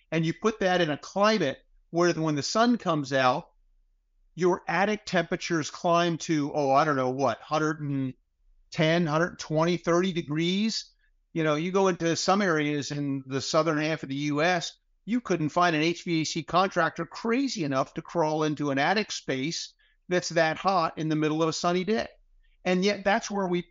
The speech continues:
put our H V A C systems and ask them to perform efficiently when all around this ductwork is air temperatures of a hundred and ten plus degrees. It's, it's ludicrous.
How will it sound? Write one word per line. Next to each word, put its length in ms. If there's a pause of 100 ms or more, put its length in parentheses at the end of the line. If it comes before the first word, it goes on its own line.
put 180
our 200
H 260
V 200
A 100
C 260
systems 840 (260)
and 120
ask 280
them 160
to 60
perform 480
efficiently 840 (440)
when 360 (180)
all 360
around 320
this 200
ductwork 680
is 400 (420)
air 160
temperatures 600
of 120
a 220
hundred 320
and 300
ten 320
plus 280
degrees. 640
It's, 280
it's 180
ludicrous. 640